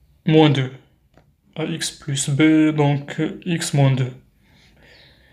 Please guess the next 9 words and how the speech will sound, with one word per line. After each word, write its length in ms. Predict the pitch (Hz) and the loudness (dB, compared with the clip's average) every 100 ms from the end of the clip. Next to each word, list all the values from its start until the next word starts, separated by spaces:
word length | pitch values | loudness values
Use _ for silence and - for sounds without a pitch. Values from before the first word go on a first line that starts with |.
| _ _ _ _ _ _ _ _ | _ _ _ _ _ _ _ _
Ça 160 | - 165 | -2 2
fait 120 | 214 | 4
d'abord, 240 | 196 170 | 6 6
euh, 680 | 170 156 147 147 - - 147 139 | 2 0 -4 -8 -14 -14 -10 -4
de 60 | 156 | -2
la 100 | 147 | -2
solution 640 | 156 147 143 - 139 135 | -2 -4 -4 0 0 0
générale. 720 | 139 156 160 139 143 170 202 196 | 0 2 4 4 4 2 0 -4
Donc, 320 | 156 156 | -2 0